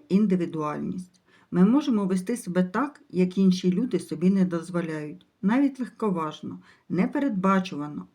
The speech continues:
опиратися на минулі досягнення, долати перепони. Ми всі граємо спектакль під назвою «Життя», де у кожного є своя роль і своє дійство.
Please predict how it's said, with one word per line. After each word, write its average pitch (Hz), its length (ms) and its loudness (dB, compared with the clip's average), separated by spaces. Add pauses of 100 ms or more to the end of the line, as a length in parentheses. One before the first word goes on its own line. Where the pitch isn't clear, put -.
(120)
опиратися 175 720 -2
на 165 140 -4
минулі 196 460 6
досягнення, 170 800 -2 (340)
долати 202 380 4
перепони. 160 600 -4 (920)
Ми 190 140 6
всі 190 200 0
граємо 190 480 6
спектакль 185 760 -6
під 156 140 -4
назвою 185 480 0
«Життя», 160 540 -6 (240)
де 196 160 4
у 220 100 4
кожного 220 480 2
є 180 200 0
своя 170 340 -2
роль 226 240 -2 (140)
і 175 80 -4
своє 175 420 -2
дійство. 135 600 -8